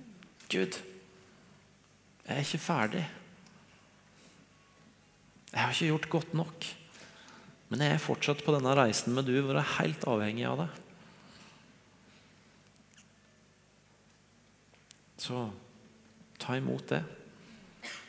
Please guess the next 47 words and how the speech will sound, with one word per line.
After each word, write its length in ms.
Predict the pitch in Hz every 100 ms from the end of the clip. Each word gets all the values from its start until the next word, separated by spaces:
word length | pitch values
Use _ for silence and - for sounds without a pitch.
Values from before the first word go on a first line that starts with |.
| - - - -
Hvis 160 | - -
du 100 | 180
er 140 | 151
der 240 | 165 135 135
at 160 | 135
du, 200 | - 143 131 - - - - - -
du 40 | 135
trenger 280 | 147 135 156
å 80 | 127
åpne 320 | - 143 131
øynene 220 | 104 101
dine 220 | 107 113 139
for 100 | 139
noen 220 | 120 110
som 140 | 131 123
begynner 240 | 117 117
å 40 | 117
følge 260 | 127 143
etter 300 | 120 - 107
deg, 140 | 131 190
og 60 | 131
som 160 | 123
du 40 | 117
skal 160 | 135
få, 220 | - 131 127 -
få, 140 | - 127
få 320 | - - 147
gjøre 160 | 123 123
noe 160 | 127
sammen 360 | - 110 104 139
med, 220 | 202 151 - - - - - - - - - -
så 140 | 147 156
hør 180 | 165
det. 80 | 175 208 - - - - - - - - _ - - - - -
Hvis 100 | - -
du 40 | 135
er 80 | 131
der 160 | 123
at 80 | 127
du 60 | 139
trenger 380 | - 113 117 131
den 140 | 123
påminneren 500 | - 120 95 98 107 117
og 80 | 127
oppmuntringen, 580 | - 98 98 107 120 131 - - - -
hold 240 | 151 202 -
ut. 460 | 175 226 - -